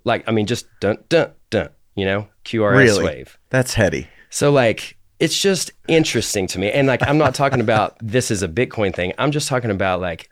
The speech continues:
Speaker 1: there's other stocks that have very similar things. They'll have a little bump, then they'll have a huge bump, and they'll have aftershock. Think about earthquakes. Huge thing, aftershock. It's just the way that energy works through the world.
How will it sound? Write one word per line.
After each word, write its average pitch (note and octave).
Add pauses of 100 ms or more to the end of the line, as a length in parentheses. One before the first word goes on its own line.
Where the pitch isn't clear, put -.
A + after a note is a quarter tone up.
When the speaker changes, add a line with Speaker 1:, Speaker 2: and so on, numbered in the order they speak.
(240)
Speaker 1:
there's A#2
other A#2+
stocks -
that F#2
have G#2
very C3
similar G#2+
things. G2+
They'll G#2
have G2
a D#2
little G#2
bump, C#3+ (120)
then G2
they'll G2+
have F#2+
a F2+
huge A#2
bump, C3+
and F#2
they'll F2+
have A2
aftershock. G#2+ (360)
Think G2
about G#2+
earthquakes. - (480)
Huge A2+
thing, D3 (380)
aftershock. F2 (120)
It's -
just D3
the A2
way A#2 (140)
that G#2 (420)
energy A2
works A2
through B2
the F#2
world. C3